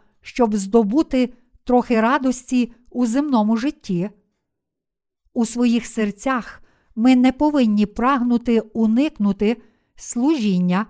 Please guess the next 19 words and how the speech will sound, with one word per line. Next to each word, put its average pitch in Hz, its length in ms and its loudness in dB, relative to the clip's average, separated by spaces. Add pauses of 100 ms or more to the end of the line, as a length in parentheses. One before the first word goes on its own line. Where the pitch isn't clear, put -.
(280)
Євангелію 226 720 2
води 214 540 0 (180)
та 247 160 0
духа. 196 600 -4 (920)
Якщо 233 520 0
ми 269 160 4
не 240 220 4
будемо 196 640 0 (260)
служити 233 680 0
Євангелію 226 720 2
води 233 320 2
та 233 180 -2
духа, 208 540 -2 (680)
то 254 220 6
лисохвіст 240 960 -2 (440)
і 254 160 4
різні 247 400 2
злі 226 260 0
думки 214 580 0